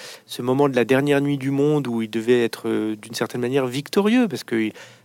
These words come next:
ce pourquoi il s'est battu existait enfin, est un moment du désastre, puisque Lou n'est plus là, et que le temps qu'il espérait, il espérait avoir encore plus de temps avec elle, ben oui, mais sauf qu'entre-temps, elle a disparu. Donc, euh, oui, ça peut...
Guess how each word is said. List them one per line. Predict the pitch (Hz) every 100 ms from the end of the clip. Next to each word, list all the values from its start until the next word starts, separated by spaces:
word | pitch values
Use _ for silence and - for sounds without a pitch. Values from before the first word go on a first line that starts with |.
| _ -
ce | - -
pourquoi | 135 127 -
il | 131
s'est | - 120
battu | 117 - 147 143 - -
existait | 156 131 131 - 135
enfin, | 120 - 202
est | 220 -
un |
moment | 123 123 135
du | 123
désastre, | 123 127 190 107 - -
puisque | - -
Lou | 120 127
n'est | 123
plus | - 135
là, | 185 - - - - _ -
et |
que | - 123
le | 110 107
temps | 160 165
qu'il | - 135
espérait, | 131 - 131 131 208 170
il | 123
espérait | 123 - 135 143
avoir | 120 113 101 - 175
encore | 202 - -
plus | - 165
de | 143
temps | 135 120
avec | 110 -
elle, | 214
ben | 170
oui, | 135
mais | 170 131
sauf | - -
qu'entre-temps, | - 117 - - -
elle |
a | 127
disparu. | 117 - 95 95 - - - - -
Donc, | 117 113 -
euh, | 110 107 107 107 107 - _ -
oui, | 202
ça | -
peut... | -